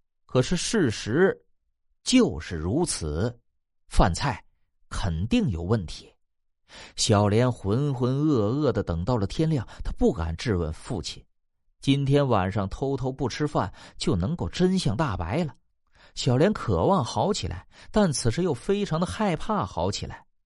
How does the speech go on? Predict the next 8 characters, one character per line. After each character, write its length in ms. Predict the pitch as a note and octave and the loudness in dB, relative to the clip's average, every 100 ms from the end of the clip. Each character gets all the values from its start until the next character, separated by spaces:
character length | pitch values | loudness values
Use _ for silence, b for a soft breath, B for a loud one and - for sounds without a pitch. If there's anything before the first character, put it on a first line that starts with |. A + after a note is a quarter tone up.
| _ b b b b b b | _ b b b b b b
时 340 | - C3+ D3+ D3 | 2 6 8 8
间 300 | D3 D3 D#3 | 4 4 0
一 240 | D3+ B2+ | -2 0
点 340 | A2+ A#2+ C3+ B2+ | 2 2 2 2
点 220 | F#2 E2 | 0 2
的 80 | F#2+ | 0
流 340 | E2+ F2 D3 | 2 0 -2
逝， 320 | - G#2+ E2+ | -4 -6 -8